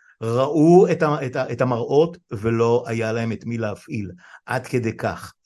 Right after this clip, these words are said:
חיל האוויר לא היה בתמונה, אה, אה, היחידות ה-, הסדירות שהיו, אה, ב-, בקו פשוט נטבחו, חלק במיטות. אפס הכנה,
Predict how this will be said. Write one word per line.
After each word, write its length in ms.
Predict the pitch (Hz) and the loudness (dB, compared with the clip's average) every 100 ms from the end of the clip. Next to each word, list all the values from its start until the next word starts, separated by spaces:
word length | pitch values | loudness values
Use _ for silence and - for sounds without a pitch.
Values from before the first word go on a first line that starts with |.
| _ _ _ _ | _ _ _ _
חיל 260 | - 127 123 | -4 0 2
האוויר 460 | 127 120 110 131 | 4 2 0 0
לא 180 | 123 120 | 2 2
היה 180 | 120 120 | 2 0
בתמונה, 580 | 117 117 117 113 110 104 - _ _ | -2 -4 -4 -4 -4 -6 -14 _ _
אה, 240 | 113 110 113 117 | -6 -4 -4 -2
אה, 180 | 110 | -2
היחידות 640 | 110 123 127 123 127 123 - _ - | 0 -2 -4 -4 -2 -2 -6 _ -12
ה-, 220 | 120 120 | -8 -6
הסדירות 440 | 107 107 110 120 | -6 -4 -2 -2
שהיו, 540 | 120 120 110 127 127 - | 0 -2 0 -2 -4 -6
אה, 180 | - 113 110 | -6 -4 -4
ב-, 420 | 104 104 104 104 - - _ 117 | -4 -4 -4 -6 -8 -14 _ -6
בקו 260 | 120 - 131 110 104 _ | -2 2 2 2 -4 _
פשוט 260 | - 151 147 | -6 -4 -2
נטבחו, 680 | 151 123 151 113 143 147 147 | -2 0 0 0 2 0 -2
חלק 380 | - 117 113 113 | -8 -6 -6 -4
במיטות. 640 | 110 120 120 143 131 120 - _ _ _ _ _ _ _ _ _ _ _ _ - 254 | -4 -4 -2 0 0 0 -12 _ _ _ _ _ _ _ _ _ _ _ _ 0 4
אפס 300 | 262 277 - | 4 2 2
הכנה, 400 | 208 180 175 160 | 0 2 4 2